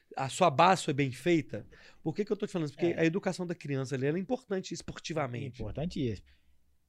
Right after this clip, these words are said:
Speaker 2: Repete a pergunta dela. Ela tá perguntando das escolas de
Speaker 1: O
Speaker 2: tênis
Speaker 1: talento,
Speaker 2: ou em
Speaker 1: não.
Speaker 2: escolas
Speaker 1: Escola do modelo tradicional.
Speaker 2: É, es-,
Speaker 1: Colégio.
Speaker 2: colégio.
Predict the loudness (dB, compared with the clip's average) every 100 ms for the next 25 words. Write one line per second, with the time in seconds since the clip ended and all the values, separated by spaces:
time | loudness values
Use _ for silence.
0 | _ -18 -10 -8 -4 -6 -4 -4 -2 -4
1 | -4 -6 -6 -6 -4 -4 -4 -6 -6 -8
2 | -10 -6 -4 -2 -2 -2 4 12 12 12
3 | 8 6 6 8 8 8 2 2 4 4
4 | 8 10 10 8 4 4 4 4 2 -2
5 | -2 -4 -4 -6 -4 -4 -4 2 4 6
6 | 6 4 -4 -4 -2 -2 -4 -4